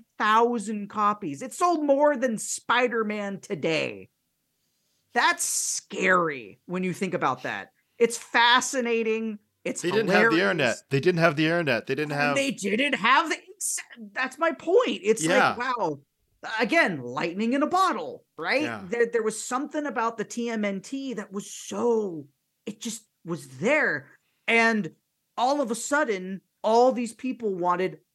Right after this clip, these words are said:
Speaker 1: uh, there was an R P G book of T M N T released by Pa-, Paladin Books or whatever they're called. There was so, there was all these other merchandising things for Turtles.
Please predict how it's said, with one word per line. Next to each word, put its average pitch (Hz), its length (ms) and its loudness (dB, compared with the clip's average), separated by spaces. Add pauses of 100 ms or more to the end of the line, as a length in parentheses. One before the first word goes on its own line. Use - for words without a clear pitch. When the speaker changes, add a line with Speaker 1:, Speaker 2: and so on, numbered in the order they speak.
(200)
Speaker 1:
uh, 185 160 -8
there 202 220 -2
was 208 160 2
an 226 180 -2
R 196 200 -2
P 233 300 -6
G 247 320 -6
book 170 500 -6 (520)
of 165 160 -6
T 196 220 -6
M 180 100 -4
N 175 140 -2
T 156 360 -2
released 170 580 -4
by 180 580 4
Pa-, 208 340 2
Paladin 185 680 0
Books 151 340 -8
or 143 80 -4
whatever 151 240 -4
they're 131 120 -6
called. 127 280 -6 (420)
There 214 280 4
was 220 400 2 (260)
so, - 380 -4
there 220 180 2
was 226 140 2
all 247 220 0
these 262 220 -2
other 240 260 0
merchandising 202 960 -2
things 175 220 -8
for 156 100 -10
Turtles. 175 600 0